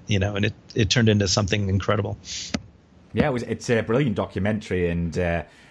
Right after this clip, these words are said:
Speaker 2: the aerial footage is absolutely incredible. But, uh, yeah, let's talk about that. How did you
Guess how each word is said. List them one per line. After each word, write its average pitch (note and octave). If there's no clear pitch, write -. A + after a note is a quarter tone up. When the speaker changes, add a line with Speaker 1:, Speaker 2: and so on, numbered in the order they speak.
Speaker 2:
the G#2
aerial A2
footage F#2+
is F#2
absolutely F#2+
incredible. E2+
But, F#2
uh, G2+
yeah, B2+
let's E3+
talk F3
about G2
that. E2+
How F3
did D#3
you C3